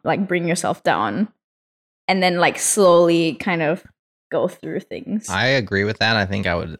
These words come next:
Speaker 2: I would say practice that. I would, I would be hesitant to add additional things to your
Speaker 1: <laughs>
Speaker 2: stack. You know, like, now I'm trying to think about my breathing while I'm also,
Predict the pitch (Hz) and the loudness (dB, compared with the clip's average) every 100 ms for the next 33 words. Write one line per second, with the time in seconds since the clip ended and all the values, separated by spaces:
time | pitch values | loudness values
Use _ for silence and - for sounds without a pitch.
0 | - - 92 87 - 90 - 92 92 - | -14 -12 -12 -12 -10 -10 -4 -2 -2 -4
1 | - - 127 131 - 92 90 - _ _ | -4 -2 -2 -2 -2 -2 -4 -10 _ _
2 | _ _ _ - 104 104 98 95 107 123 | _ _ _ -6 -2 -2 -2 -2 -2 -2
3 | 127 120 110 - 92 92 92 82 87 80 | -4 -4 -4 -4 -2 -2 -2 -4 -6 -4
4 | 95 87 82 80 _ _ 80 80 - - | -4 -4 -4 -6 _ _ -6 -4 -4 -4
5 | - - 82 67 - - - 101 98 101 | -6 -4 -4 -4 -8 -12 -4 0 0 -2
6 | 90 98 117 143 110 98 90 104 87 85 | -2 0 2 2 0 -2 0 0 -2 -2
7 | 98 98 98 104 123 90 82 85 85 87 | 0 0 2 2 0 -2 -2 -2 -2 -2
8 | 90 90 87 | -2 -2 -4